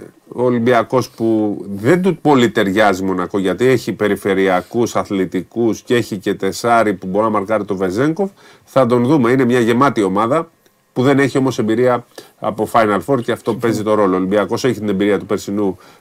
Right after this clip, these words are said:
Speaker 1: Final Four, όσοι παίχτες δεν είχαν πάει, γιατί Σλούκας και Παπα-Νικολάου τα έχουν
Speaker 2: Ε,
Speaker 1: φάει με το
Speaker 2: ο
Speaker 1: κουτάλι. Οι
Speaker 2: Σλούκας έχει
Speaker 1: υπόλοιποι
Speaker 2: πει πολλά από όλους μαζί.
Speaker 1: Ναι.
Speaker 2: Λέει, ξέρει τη Ρεάλ. Ναι.
Speaker 1: Δέκα έχει ο Σλούκας, εφτά ο Παπα-Νικολάου, οι υπόλοιποι δεν είχαν.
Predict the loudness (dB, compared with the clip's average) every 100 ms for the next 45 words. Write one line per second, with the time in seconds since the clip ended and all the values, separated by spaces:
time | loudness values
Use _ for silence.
0 | -2 0 2 0 0 0 2 0 0 -4
1 | -2 -2 -2 -2 -6 -4 -2 0 -2 -4
2 | -10 -20 -20 _ _ -10 -6 0 0 0
3 | -2 0 0 0 0 2 2 -2 -6 -8
4 | -4 -4 -2 -2 -2 -6 -4 2 4 4
5 | 4 4 4 4 2 2 2 2 0 -2
6 | -2 -2 -2 0 2 2 0 -6 -6 -4
7 | -4 -6 _ _ -10 -2 2 2 0 -18
8 | _ _ _ _ -8 -6 -4 -2 0 0
9 | 0 -2 0 -4 -2 2 4 4 2 0
10 | -2 -2 0 -2 0 2 4 2 2 -2
11 | -8 -4 -2 2 2 4 2 2 2 0
12 | -2